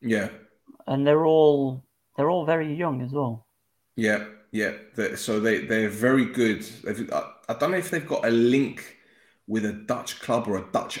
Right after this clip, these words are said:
Speaker 1: agent. I'm not hundred percent sure because
Speaker 2: Hmm.
Speaker 1: last season I think they had a couple again on their books, and one of them left. But again, I'm, I'm trying to, 'cause my brain right now is like a
Speaker 2: Yeah.
Speaker 1: bloody lava lamp.
Speaker 2: Yeah, yeah.
Speaker 1: Um,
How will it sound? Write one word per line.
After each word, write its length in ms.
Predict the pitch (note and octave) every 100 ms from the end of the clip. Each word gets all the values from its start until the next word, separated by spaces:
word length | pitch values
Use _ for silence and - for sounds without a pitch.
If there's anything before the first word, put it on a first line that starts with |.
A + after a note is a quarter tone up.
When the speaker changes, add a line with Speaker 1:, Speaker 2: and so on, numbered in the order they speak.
| -
Speaker 1:
agent. 480 | A2+ A#2 A#2+ - A2
I'm 240 | A#2 A#2
not 160 | A#2 -
hundred 320 | A#2 G#2+ G#2
percent 340 | G#2 G#2+ F#2
sure 400 | - A#2 G#2 F#2 - - -
because 240 | A#2 A2
Speaker 2:
Hmm. 60 | A2+
Speaker 1:
last 360 | C#3+ A3+ A#3 -
season 360 | C3 A2 G#2
I 140 | - -
think 440 | - - D#3 -
they 160 | A2+ A2
had 280 | A2 G#2+ - -
a 80 | G2+
couple 460 | - G#2+ - G#2+ G2+
again 500 | G#2 C3 G#2+ F2 -
on 100 | G2+
their 100 | G2
books, 240 | F#2+ - -
and 180 | G2
one 160 | G#2+ C#3
of 100 | C#3
them 160 | A#2 G#2+
left. 600 | A2 A#2 E2+ - - - _ _ _ _ _ _ _ _ _ _ _
But 140 | - -
again, 320 | A#2 - C3
I'm, 160 | A#2 G#2
I'm 240 | A2+ G#2+
trying 360 | - - B2+ A#2+
to, 420 | - A2 F#2+ -
'cause 240 | G#2+ - A2
my 120 | A2
brain 280 | A2 B2 A2+
right 200 | G#2+ -
now 400 | G#2 G2 F#2 F#2
is 320 | G2 F#2+ - -
like 220 | - -
a 120 | G2+ F2
Speaker 2:
Yeah. 160 | C3+
Speaker 1:
bloody 320 | A#2+ G#2 G2 -
lava 300 | G2+ G2 F#2
lamp. 320 | F2 F2+ - - _ _ -
Speaker 2:
Yeah, 140 | A2+ -
yeah. 320 | F#2+ G2 G2
Speaker 1:
Um, 520 | G2 G2 G2 G2 -